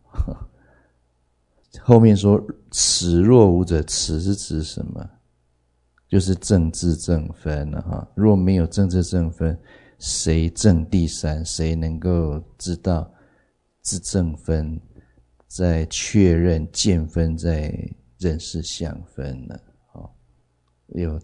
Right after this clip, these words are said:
正自证分来，来确认这件事情，哦。<laughs> 接着他说，那护法的四分说，问题其实也没有解决，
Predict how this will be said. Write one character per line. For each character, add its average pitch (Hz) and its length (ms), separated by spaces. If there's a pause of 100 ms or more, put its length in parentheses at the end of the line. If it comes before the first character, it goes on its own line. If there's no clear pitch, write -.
(100)
正 82 200
自 82 160
证 80 260
分 80 260
来， 73 220
来 73 200
确 85 320
认 80 200
这 78 140
件 80 300
事 - 220
情， - 340 (320)
哦。 92 200 (280)
<laughs> - 320 (840)
接 101 180
着 92 160
他 82 240
说， 87 180
那 104 340 (380)
护 120 180
法 82 160
的 82 120
四 90 280
分 87 300
说， 82 240
问 101 240
题 76 480 (100)
其 - 280
实 87 320
也 78 120
没 80 180
有 85 120
解 - 340
决， - 440